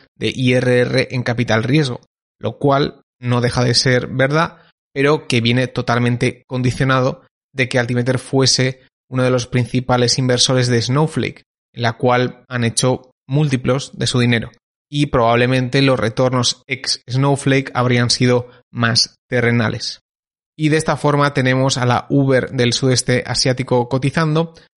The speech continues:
pero que evidentemente es una compañía muy diferente a Uber en el sentido de que va más allá de su vertical de movilidad y delivery y tiene una vertical de servicios financieros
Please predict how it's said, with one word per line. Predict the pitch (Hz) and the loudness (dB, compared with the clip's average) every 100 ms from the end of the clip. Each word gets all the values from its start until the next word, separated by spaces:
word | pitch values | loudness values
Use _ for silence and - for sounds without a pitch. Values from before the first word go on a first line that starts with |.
| _ | _
pero | 156 160 | -4 0
que | |
evidentemente | 156 139 131 135 131 139 143 - _ _ | 2 2 2 0 0 -2 -4 -8 _ _
es | - | -6
una | 127 | -4
compañía | 131 127 135 127 | -2 0 0 2
muy | 127 143 | 2 0
diferente | 131 127 123 123 | 0 0 0 2
a | 120 | 2
Uber | 131 143 160 - _ _ | 2 0 -2 -12 _ _
en | 139 | -2
el | 135 | 0
sentido | 147 127 143 135 | 0 0 0 2
de | 131 | 0
que | 147 147 | 0 -2
va | 131 135 135 | -2 0 2
más | 135 131 127 | 2 2 2
allá | 139 127 127 139 - _ _ | 0 2 0 0 -12 _ _
de | 131 | -4
su | - | 0
vertical | 127 117 127 131 127 | 0 -2 -2 0 0
de | 127 | 0
movilidad | 139 127 127 127 131 127 123 _ | 0 0 2 2 2 0 -4 _
y | 127 | -2
delivery | 131 139 139 160 165 _ _ _ | 2 2 2 0 -6 _ _ _
y | 143 | -14
tiene | 131 135 | -2 0
una | 139 135 | 2 2
vertical | 127 127 139 131 123 _ | 0 -2 -2 -2 -2 _
de | 135 131 131 - | -4 -2 -2 -2
servicios | 139 131 123 135 117 | -2 0 0 -2 -4
financieros | - 147 147 - 131 135 - | -4 -2 0 0 0 0 -6